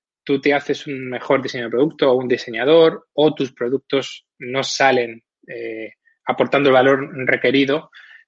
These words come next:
por negocio o, o, o las necesidades que, que tenían los usuarios, eh, en la demanda de tu producto.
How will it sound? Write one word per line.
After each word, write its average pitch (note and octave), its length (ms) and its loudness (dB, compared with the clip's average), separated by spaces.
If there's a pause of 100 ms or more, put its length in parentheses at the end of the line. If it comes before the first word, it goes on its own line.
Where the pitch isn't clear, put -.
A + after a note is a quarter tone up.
por C3 200 0
negocio C#3+ 560 2
o, - 40 -14
o, B2+ 760 -2
o B2+ 180 -4
las B2 100 -4
necesidades B2+ 560 0
que, B2 260 -2
que - 140 -2
tenían B2+ 240 -6
los B2+ 120 -6
usuarios, B2+ 640 -6
eh, A#2 280 -14
en A#2+ 140 -10
la A#2 80 -2
demanda A#2 320 -4
de G#2+ 100 -2
tu A2 100 -6
producto. G#2 440 -10